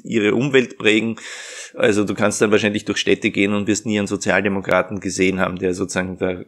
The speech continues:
Ortsvereinsvorsitzende ist oder dort aktiv ist, weil's, wenn man, weil sich die sozusagen allenfalls verstecken in ihren Ortsvereinslokalen und sie nicht verlassen,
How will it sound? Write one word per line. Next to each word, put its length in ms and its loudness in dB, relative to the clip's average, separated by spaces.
Ortsvereinsvorsitzende 1120 2
ist 220 2
oder 240 0
dort 280 2
aktiv 380 -2
ist, 280 -2
weil's, 320 -2
wenn 140 -4
man, 200 -4
weil 120 0
sich 200 -4
die 180 0
sozusagen 360 -4
allenfalls 380 2
verstecken 500 -2
in 120 -4
ihren 300 -8
Ortsvereinslokalen 1300 0
und 260 -8
sie 140 -4
nicht 240 -8
verlassen, 480 0